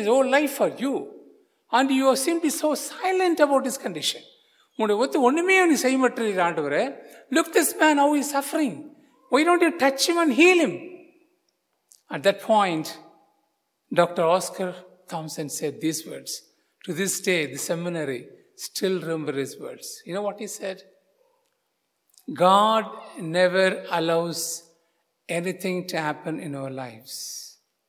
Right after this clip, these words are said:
God never allows anything to happen in our lives unless and until he permits it." கடவுள் பர்மிட் பண்ணால் ஒழிய எதையுமே உங்கள் வாழ்க்கையில வர வைக்க அனுமதிக்க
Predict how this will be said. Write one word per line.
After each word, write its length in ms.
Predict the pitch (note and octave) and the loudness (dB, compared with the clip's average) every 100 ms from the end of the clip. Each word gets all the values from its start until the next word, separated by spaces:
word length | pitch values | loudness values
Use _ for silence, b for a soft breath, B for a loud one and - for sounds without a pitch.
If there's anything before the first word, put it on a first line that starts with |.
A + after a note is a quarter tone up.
| _ _ _ _ _ _ _ _ - | _ _ _ _ _ _ _ _ -14
God 380 | D3 D#3 F3 D#3+ | 0 4 4 2
never 160 | E3 E3 E3 | -2 0 2
allows 320 | E3 F#3 G3+ - - - _ _ _ D#3+ | 0 -2 -4 -10 -16 -20 _ _ _ -4
anything 400 | F#3 F#3+ G3 F#3 - | -4 -4 -8 -8 -6
to 60 | D#3 D3+ | -6 -8
happen 220 | D#3 - C#3 | -10 -10 -10
in 60 | C3+ | -10
our 100 | B2 B2 | -12 -12
lives 280 | C3 E3 - - - B B B B B B B - | -12 -10 -10 -12 -14 B B B B B B B -8
unless 260 | E3 F#3 G3 F3+ | -4 -2 -2 -4
and 100 | D3 D3+ | -4 -4
until 340 | D3+ - C3 C#3+ - _ - | -6 -8 -8 -10 -16 _ -14
he 80 | C#3 C#3 | -14 -12
permits 380 | C3 C3 C3 - D3+ | -14 -14 -14 -14 -16
it." 80 | - - _ _ _ _ _ - _ _ _ | -20 -20 _ _ _ _ _ -20 _ _ _
கடவுள் 400 | E3+ F3 A3 A3 G#3+ F3 | -2 2 2 2 2 2
பர்மிட் 380 | F3 G3 G#3 - | 2 0 -4 -2
பண்ணால் 400 | E3+ F3+ E3+ D#3 C#3+ | -2 2 2 0 -2
ஒழிய 260 | D3 E3 C#3+ A2 - - _ _ _ _ _ _ E3+ | -4 -2 -2 -4 -14 -20 _ _ _ _ _ _ -4
எதையுமே 440 | F3 G3+ G3+ G#3 G#3+ G#3+ | -2 -2 0 0 0 0
உங்கள் 240 | F#3 E3 C#3+ | 0 0 2
வாழ்க்கையில 440 | D#3 D3+ D#3+ D#3 C#3 | 0 0 -2 -2 -2
வர 100 | C#3 D3+ | -2 -2
வைக்க 160 | C#3+ - F3 | -2 -4 -6
அனுமதிக்க 360 | D3+ F#3 F3+ | -6 -8 -8